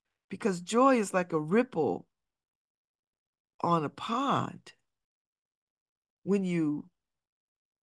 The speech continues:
put it out into the world, it radiates. It radiates.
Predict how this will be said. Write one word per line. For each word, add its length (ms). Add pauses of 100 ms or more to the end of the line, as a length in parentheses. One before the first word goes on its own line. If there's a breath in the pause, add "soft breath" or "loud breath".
(160)
put 140
it 100
out 200
into 200
the 140
world, 720 (1800)
it 240 (520)
radiates. 1120 (3000)
It 220
radiates. 1120